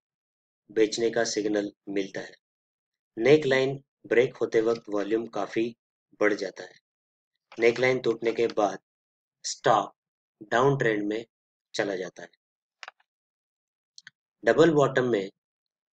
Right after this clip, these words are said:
strong down trend के अंत में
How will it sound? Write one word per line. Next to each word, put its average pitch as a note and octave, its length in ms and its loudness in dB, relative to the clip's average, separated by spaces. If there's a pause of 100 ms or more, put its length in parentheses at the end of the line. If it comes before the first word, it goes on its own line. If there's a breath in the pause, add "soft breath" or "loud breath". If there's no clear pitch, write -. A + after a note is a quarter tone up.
(120)
strong C3+ 840 -2
down C3 380 2
trend A#2+ 280 0
के B2 180 -2 (160)
अंत G#2 160 -6
में A2 280 -2